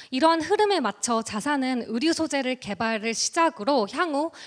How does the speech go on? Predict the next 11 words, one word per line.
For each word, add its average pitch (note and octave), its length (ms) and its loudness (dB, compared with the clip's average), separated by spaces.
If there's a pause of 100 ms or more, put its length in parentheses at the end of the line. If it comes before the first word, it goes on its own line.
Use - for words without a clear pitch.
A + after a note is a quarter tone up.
(140)
오 B3+ 140 2
년 A#3 240 0
안에 G#3+ 320 0
자동차 C#4 480 0
시트 F4+ 320 0
소재까지 B3+ 500 -2
개발하는 B3 560 -2
것을 A3+ 240 -2
목표로 G3 400 -2
가지고 F#3+ 380 -6
있습니다. F3+ 680 -8